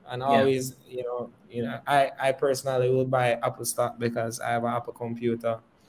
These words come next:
Speaker 1: or, or a Netflix stock or, or stocks that are simple and easy to understand.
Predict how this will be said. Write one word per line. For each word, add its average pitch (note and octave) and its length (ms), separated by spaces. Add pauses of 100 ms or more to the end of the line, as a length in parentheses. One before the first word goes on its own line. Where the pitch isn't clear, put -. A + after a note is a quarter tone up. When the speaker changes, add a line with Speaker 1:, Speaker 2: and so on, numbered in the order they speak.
(220)
Speaker 1:
or, A2+ 420
or A#2 160
a A2+ 40
Netflix A#2+ 420
stock A#2 320
or, A2+ 440
or A#2 120
stocks B2 360
that B2 200
are A#2 120
simple B2+ 600
and A2+ 180
easy A#2+ 280
to A#2+ 160
understand. A#2 640